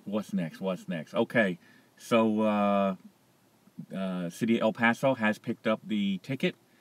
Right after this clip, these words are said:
and they are going to go ahead and prosecute. So I'm gonna run out and, uh, plead not guilty and set it for trial here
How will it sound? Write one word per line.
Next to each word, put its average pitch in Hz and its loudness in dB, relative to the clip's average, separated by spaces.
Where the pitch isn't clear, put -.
and 98 2
they 98 0
are 101 0
going 101 0
to 95 -2
go 101 -4
ahead 98 -2
and 95 -2
prosecute. 120 -2
So 95 -2
I'm 101 0
gonna 98 2
run 107 2
out 120 4
and, 98 0
uh, 95 0
plead 110 0
not 110 0
guilty 120 -2
and 98 0
set 107 -2
it - -6
for 92 -12
trial 107 0
here 101 -2